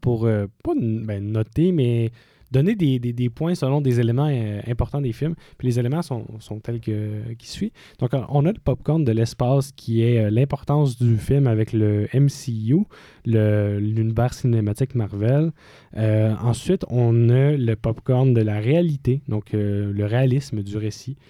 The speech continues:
Euh, ensuite, on a le popcorn du pouvoir, la qualité des scènes d'action puis des effets spéciaux. On a le popcorn de l'âme, le respect de l'âme du matériel source. Dans ce cas-ci, on parle de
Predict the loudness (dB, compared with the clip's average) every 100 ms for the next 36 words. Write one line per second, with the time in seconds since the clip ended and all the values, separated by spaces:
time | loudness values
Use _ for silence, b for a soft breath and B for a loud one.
0 | B B B -6 -2 0 0 0 0 -2
1 | -2 0 0 0 0 -2 0 -2 -2 0
2 | 2 2 -2 _ -4 -2 0 0 -2 -2
3 | -4 -4 -6 -6 -4 -4 -4 -2 -2 -2
4 | -6 -8 -10 -10 -12 -16 _ _ _ _
5 | _ _ -6 -4 -4 -6 -4 -4 -4 -2
6 | 0 2 2 0 0 0 -2 -2 -2 0
7 | 2 2 2 2 0 -2 -6 -8 -6 -8
8 | -8 -10 -12 -10 -10 -8 -8 -6 -6 -4
9 | -4